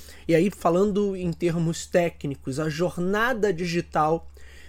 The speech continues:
desse usuário começa a se modificar.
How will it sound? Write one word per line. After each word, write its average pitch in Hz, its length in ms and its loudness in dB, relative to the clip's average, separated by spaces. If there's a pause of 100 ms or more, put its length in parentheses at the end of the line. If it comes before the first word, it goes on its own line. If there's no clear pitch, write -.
desse 208 420 4
usuário 185 540 4
começa 180 540 0
a - 20 -4
se - 160 -2
modificar. 196 640 0